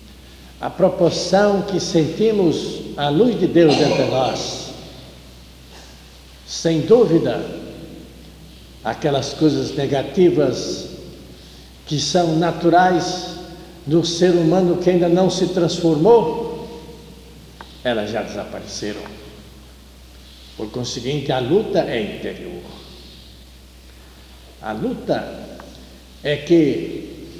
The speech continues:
todos nós possamos sentir a alegria do trabalho que estamos realizando,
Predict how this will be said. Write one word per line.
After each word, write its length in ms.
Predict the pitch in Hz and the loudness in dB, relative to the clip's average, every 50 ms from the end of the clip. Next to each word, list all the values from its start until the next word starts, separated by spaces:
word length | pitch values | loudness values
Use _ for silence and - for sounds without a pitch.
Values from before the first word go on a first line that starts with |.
| - - - - - - - - - - - - - | -20 -20 -20 -20 -20 -20 -20 -20 -20 -20 -14 -6 -2
todos 320 | 214 233 196 185 151 120 | 0 2 2 2 0 2
nós 540 | 147 156 143 117 95 95 - - - - - - - - - - - - - - - - - - - - - - - - - - - | 2 2 2 0 -2 -6 -8 -10 -10 -12 -12 -14 -16 -18 -18 -20 -20 -20 -20 -20 -20 -20 -20 -20 -20 -20 -20 -20 -20 -20 -20 -10 -4
possamos 600 | - 185 185 - - - - 226 214 202 190 - | -2 0 0 0 -2 -2 -2 0 0 0 -2 -4
sentir 1120 | - - 202 214 190 - - - - 277 - - - - - - - - - - - - - - - - - - - - - - - - | -4 -2 -2 -2 -2 -2 -4 -2 -2 -2 -2 -2 -4 -8 -10 -12 -12 -14 -14 -16 -16 -18 -18 -20 -20 -20 -20 -20 -20 -20 -20 -20 -18 -8
a 100 | - 131 | -4 -2
alegria 420 | 160 180 180 170 - 185 220 220 170 | 0 2 2 2 2 2 0 0 0
do 180 | 180 165 - | 0 0 2
trabalho 480 | - 160 135 - - 151 147 139 131 123 | 2 2 2 2 0 -2 -2 -2 -2 -6
que 140 | 117 123 127 | -8 -10 -10
estamos 420 | - - - 147 135 127 117 - | -12 -8 -8 -6 -6 -6 -8 -8
realizando, 560 | - 135 110 107 98 95 101 117 110 104 101 | -8 -6 -6 -6 -8 -8 -8 -8 -8 -8 -10